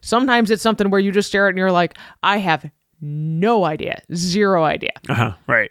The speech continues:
Speaker 1: But especially with kids, if you run into stuff like that over and over and over again, it just gets frustrating. You don't wanna play. I think of, like, when I was a kid and I tried to play Trivial Pursuit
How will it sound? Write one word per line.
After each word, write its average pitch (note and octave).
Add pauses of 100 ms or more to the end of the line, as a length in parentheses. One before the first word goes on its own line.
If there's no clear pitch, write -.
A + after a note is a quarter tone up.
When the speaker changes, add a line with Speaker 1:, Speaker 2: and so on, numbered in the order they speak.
Speaker 1:
But B3
especially D#4
with C4
kids, A3+
if A3+
you A3
run A3+
into A3+
stuff -
like G3
that F3+ (120)
over F#3
and E3+
over D#3+
and C#3+
over F3+
again, B3 (540)
it A#3
just G#3+
gets F#3+
frustrating. D3+
You C#3
don't C3+
wanna -
play. F#2
I F#3+
think A3
of, E3+
like, F3+
when G3+
I G3+
was G3
a F#3+
kid G3
and F3+
I E3+
tried F3+
to F3
play E3
Trivial E3
Pursuit D#3+